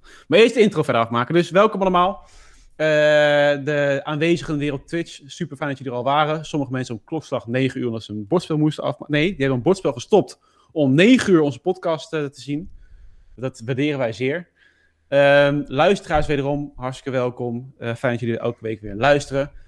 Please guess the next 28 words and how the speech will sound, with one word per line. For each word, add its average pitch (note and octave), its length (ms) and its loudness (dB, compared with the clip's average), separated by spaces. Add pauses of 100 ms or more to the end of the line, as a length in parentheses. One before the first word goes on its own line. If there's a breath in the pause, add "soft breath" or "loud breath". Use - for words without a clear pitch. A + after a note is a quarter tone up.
(160)
We D3 80 0
hebben A3+ 220 4
een D#3 100 2
week C4 240 6
achter F#3 240 2
de D3+ 60 4
rug E3 300 0
met B2 200 -4
weinig D#3+ 360 -2
nieuws. F3 560 -2 (300)
Maar G3+ 400 0 (100)
wel A3+ 360 -4
hier F3+ 220 -4
en E3 80 -2
daar D3 180 0
wat B2+ 260 -4
reviews. D#3+ 600 0
En C3+ 80 -6
helaas C3 440 -2
ook, A#2+ 300 -4
zoals B2 200 -12
ik - 60 -14
in G#2+ 40 -10
de - 80 -16
titel C3 200 -6
al A2 80 -8
zei, A2+ 400 -6
kutgames. - 560 -10